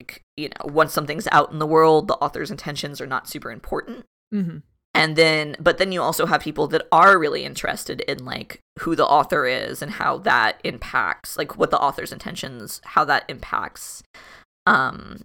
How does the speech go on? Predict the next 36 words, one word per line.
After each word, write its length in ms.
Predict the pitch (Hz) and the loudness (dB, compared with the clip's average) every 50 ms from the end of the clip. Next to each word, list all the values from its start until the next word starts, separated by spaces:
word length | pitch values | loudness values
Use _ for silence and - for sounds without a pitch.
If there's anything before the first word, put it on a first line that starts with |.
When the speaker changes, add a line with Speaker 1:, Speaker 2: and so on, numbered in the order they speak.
| _ _ | _ _
Speaker 1:
any 180 | 151 151 143 147 | -4 -4 -4 -8
particular 440 | - - 151 - - 147 139 143 | -10 -12 -10 -8 -8 -8 -8 -8
reading 400 | 139 - - 143 - - - - - - | -10 -12 -14 -12 -12 -14 -16 -16 -10 -8
of 180 | - - - | -8 -8 -8
it. 200 | - 120 - - - | -12 -14 -14 -8 -4
And 120 | - 180 185 | -2 0 0
I, 140 | 196 202 - | 0 0 2
I 80 | 196 220 | 0 0
think 280 | 214 - 247 226 208 | 0 0 -2 -2 0
there's 200 | - 214 208 180 | 2 2 2 2
ways 460 | 185 170 170 165 165 175 170 151 - - | 2 4 4 4 6 4 2 0 -4 -6
to 200 | - - 160 - - | -8 -10 -10 -10 -12
sort 180 | - - - 151 | -8 -8 -4 -4
of, 80 | 160 160 | -2 -4
like, 160 | 160 147 - | -4 -4 -4
hold 300 | - - 156 151 147 147 | -4 -2 -2 -2 0 0
those 180 | 151 151 147 | -2 -2 -2
two 220 | - - - 156 147 | -4 -8 -8 -8 -8
things 260 | 147 147 139 127 - | -8 -10 -12 -12 -12
together. 460 | - - 131 135 131 131 139 175 180 | -10 -6 -2 -2 -2 0 0 0 0
Like, 160 | 165 160 156 | 0 -2 -2
I 80 | - 151 | -2 -4
think 580 | 156 - - 180 180 170 160 - - - - - _ - - - - - - - _ _ | -4 -4 -6 -8 -8 -8 -10 -14 -18 -20 -20 -20 _ -20 -20 -20 -20 -20 -20 -20 _ _
you 120 | 196 180 | -6 -6
can, 320 | 165 - - 185 170 156 - _ _ _ _ _ _ | -4 -4 -6 -6 -6 -8 -14 _ _ _ _ _ _
to 100 | - - | -6 -2
go 140 | - 202 202 | 2 2 4
back 220 | 185 180 170 - - | 6 6 4 4 2
to 220 | - - - - | -4 -2 0 2
X-Men, 420 | - - - - 269 - - - - | 0 0 -2 -6 -6 -6 -6 -6 -6
'cause 140 | - - | -8 -8
it's 100 | 139 - | -6 -6
a 40 | 151 | -6
really 240 | 139 - 135 147 143 | -4 -4 -4 -4 -4
easy 280 | - 139 143 - - 123 | -6 -8 -10 -8 -8 -10
example, 680 | - - 95 - 110 117 120 - - 120 117 120 | -10 -10 -10 -8 -8 -8 -6 -6 -4 -4 -4 -4